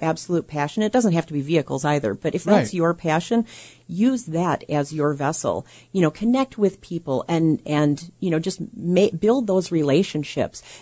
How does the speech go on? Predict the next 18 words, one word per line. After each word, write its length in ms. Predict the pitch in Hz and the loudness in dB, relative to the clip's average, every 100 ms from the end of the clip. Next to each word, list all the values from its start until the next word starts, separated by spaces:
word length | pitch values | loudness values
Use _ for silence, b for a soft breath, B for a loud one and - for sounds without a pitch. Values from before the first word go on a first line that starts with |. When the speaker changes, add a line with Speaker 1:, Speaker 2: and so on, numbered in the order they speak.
| - | 0
Speaker 1:
that 160 | 170 | 0
you 160 | - 185 | 2 0
can 260 | - 165 156 | 2 0 4
then 260 | 160 160 | 4 2
turn 300 | 160 - 160 | 0 -2 0
into, 540 | 160 156 - 151 143 - | 0 -2 -2 2 2 0
you 100 | 185 | 0
know, 360 | 147 143 151 - | 2 2 0 -4
a, 300 | 147 139 131 - | -2 0 -2 -2
a 220 | 143 147 - | 0 0 -2
opportunity 640 | 139 139 160 - 151 156 | -6 -4 -4 -2 0 0
to 300 | 151 - 156 | -2 -2 -2
witness 420 | 139 135 160 175 - | 0 0 -2 -4 -2
and, 360 | 175 175 175 | 0 0 -2
and 340 | - 151 160 - - - - _ - | -2 0 0 -4 -14 -20 -20 _ -6
offer 280 | 135 135 156 | -2 -2 -4
Christ 340 | - 160 160 | -4 -4 -4
salvation. 540 | - 170 180 240 - | -2 -2 0 -2 -2